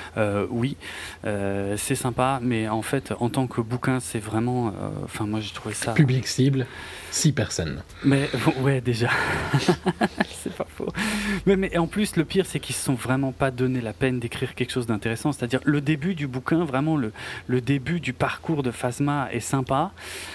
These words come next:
Speaker 1: Euh, et la toute fin aussi, si tu veux. Mais alors, le milieu, là, on va dire les dix pour cent au début, les dix pour cent à la fin sont bien. Et là, mais ça, ça laisse quatre-vingts pour cent du bouquin qui sont d'un ennui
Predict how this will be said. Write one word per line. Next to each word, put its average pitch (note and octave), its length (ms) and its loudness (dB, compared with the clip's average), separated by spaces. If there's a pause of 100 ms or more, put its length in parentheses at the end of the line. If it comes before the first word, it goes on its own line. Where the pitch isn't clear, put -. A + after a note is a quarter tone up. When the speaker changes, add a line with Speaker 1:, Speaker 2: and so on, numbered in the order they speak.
(200)
Speaker 1:
Euh, A#2+ 400 2
et D#3 60 6
la C#3+ 120 2
toute - 300 -4
fin F#3 340 0
aussi, E3+ 360 -2
si - 80 -12
tu C#3+ 100 -6
veux. F3+ 140 2
Mais B2+ 100 2
alors, A#2+ 240 2
le G3+ 140 4
milieu, G3 420 0
là, D3 160 2
on D#3+ 60 4
va D#3+ 100 4
dire E3 160 0
les D3+ 80 0
dix C#3+ 140 -6
pour - 160 0
cent G#3 100 0
au F#3+ 60 2
début, F3+ 220 0
les D#3+ 80 -4
dix C#3+ 60 -8
pour C#3+ 140 -6
cent F3+ 140 -2
à E3+ 40 4
la D3+ 60 2
fin F3 180 -2
sont - 140 -4
bien. C3 260 0 (380)
Et B2 80 4
là, C#3 160 0
mais C3+ 140 2
ça, B2 320 0
ça - 180 0
laisse C#3 200 -2
quatre-vingts G3 500 0
pour - 160 -4
cent F3 180 2
du D3 100 -2
bouquin F3+ 360 0
qui - 160 -4
sont F3 300 4 (640)
d'un F#3+ 320 6
ennui A3 540 2